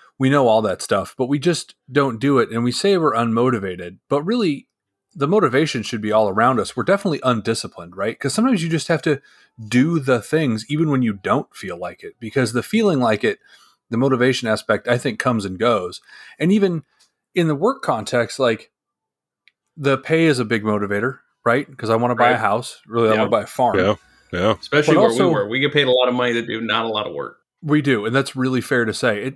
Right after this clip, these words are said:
Speaker 1: it's terrible. I mean, today, without getting into too much detail,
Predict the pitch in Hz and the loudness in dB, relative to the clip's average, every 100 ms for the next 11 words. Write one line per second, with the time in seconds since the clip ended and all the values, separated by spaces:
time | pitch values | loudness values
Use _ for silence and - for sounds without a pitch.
0 | - 175 - - 165 143 117 123 131 135 | -4 -4 -4 0 2 2 2 0 0 -2
1 | 127 123 131 143 123 123 120 110 127 120 | -2 -6 0 2 2 0 -2 0 0 0
2 | 127 120 104 - 147 131 101 113 120 110 | -2 -2 -4 -4 -4 -2 -2 -2 -2 -2
3 | 92 98 | -4 -6